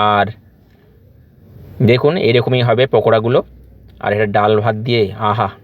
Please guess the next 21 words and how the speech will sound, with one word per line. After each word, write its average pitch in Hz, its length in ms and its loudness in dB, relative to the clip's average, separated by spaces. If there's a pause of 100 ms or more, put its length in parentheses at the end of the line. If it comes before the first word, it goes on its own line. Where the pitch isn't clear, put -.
(480)
যা 117 140 2
লাগে, 107 380 2 (400)
কোনো 123 260 0
কথা 113 220 2
হবে 120 220 2
না 110 80 0
বন্ধুরা। 98 340 -4 (400)
দেখুন 107 340 -2 (560)
কি 131 140 -4
দারুণ 110 440 2
হয়েছে 107 260 0
পকোড়াগুলো। 104 520 0 (420)
তা 131 80 0
চলুন 175 260 2
কীভাবে 165 300 2
বানাচ্ছি 170 240 -2
সেটা 143 280 -2
আপনাদের 120 320 -4
সাথে 143 160 -4 (320)
শেয়ার 110 320 0
করি। 90 220 -6